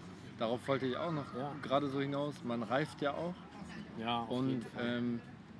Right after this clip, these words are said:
Speaker 1: man löst sich auch voll viel von diesen gesellschaftlich-medialen Zwängen, sag ich mal. Werbung, ne? So, früher war ich auch so, vor zehn Jahren war ich auch auf dem Trip, jedes Jahr hab ich mir ein neues iPhone geholt, so,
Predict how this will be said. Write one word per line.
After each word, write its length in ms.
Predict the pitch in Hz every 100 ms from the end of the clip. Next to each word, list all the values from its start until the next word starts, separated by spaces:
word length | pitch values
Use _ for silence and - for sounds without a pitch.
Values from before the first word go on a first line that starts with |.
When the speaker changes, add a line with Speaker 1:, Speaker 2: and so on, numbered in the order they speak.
| -
Speaker 1:
man 160 | 120
löst 300 | 123 151 147
sich 180 | 143 -
auch 120 | 131
voll 240 | 123 143 139
viel 260 | - 147
von 220 | 139 139 127
diesen 260 | 117 123
gesellschaftlich-medialen 1400 | 117 113 135 135 131 113 127 117 123 117 117 123 123 104
Zwängen, 380 | - 110 107 104
sag 180 | 104 107
ich 160 | 101
mal. 120 | 123 117 - -
Werbung, 520 | 113 113 104 107 101 110
ne? 180 | 120 139 - - - -
So, 260 | 120 113 - - - -
früher 400 | 147 143 139 131 113 113 135 120
war 160 | 131
ich 160 | 139 -
auch 200 | - 151
so, 140 | 143
vor 200 | 123 127
zehn 240 | - 143 139
Jahren 240 | 139 135
war 100 | 127
ich 120 | 123
auch 140 | - 135
auf 120 | 127
dem 160 | 131 123
Trip, 200 | - 143
jedes 320 | 123 131 127
Jahr 140 | 131 131
hab 80 |
ich 100 | 135
mir 60 | 131
ein 60 | 127
neues 200 | 127 113
iPhone 380 | 85 - 117
geholt, 340 | 101 101 104
so, 80 | -